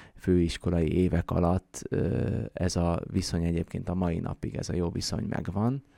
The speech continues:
Ö, folyamatosan járunk hozzá feleségemmel, ö,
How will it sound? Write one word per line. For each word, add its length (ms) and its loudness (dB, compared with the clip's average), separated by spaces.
Ö, 280 -2
folyamatosan 1000 -2
járunk 480 0
hozzá 400 -2
feleségemmel, 1120 -2
ö, 280 0